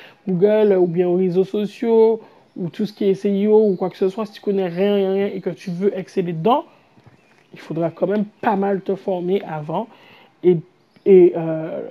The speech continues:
le principal aussi, c'est d'avoir une idée, quelque chose de solide, qui puisse trouver une clientèle, qui puisse répondre à un problème de clientèle. Et j'insiste sur ça, on ne lance pas un i-, euh, un projet, que ce soit en ligne ou pas, pour soi, mais on lance pour qu'il réponde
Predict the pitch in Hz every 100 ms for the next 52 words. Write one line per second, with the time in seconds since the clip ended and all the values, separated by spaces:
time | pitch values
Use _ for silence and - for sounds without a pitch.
0 | - - - - 175 165 - 214 196 202
1 | 196 202 180 160 - 196 170 165 160 180
2 | 175 175 165 190 190 - - 190 175 165
3 | - 185 175 196 185 _ _ _ _ _
4 | 170 - 208 202 - - 202 175 196 190
5 | 170 - 180 175 196 190 - 185 - 226
6 | 202 196 165 - 175 185 175 156 180 170
7 | 190 180 165 165 165 - 208 _ - -
8 | 185 - 185 - - - - - 208 214
9 | 196 202 202 226 220 196 190 190 196 -
10 | 185 180 185 175 - 202 196 202 190 196
11 | - 220 - 220 214 208 202 - 190 190
12 | 185 - - _ - 247 220 - 220 220
13 | - _ - 196 214 208 220 190 190 202
14 | - - 214 220 190 190 190 202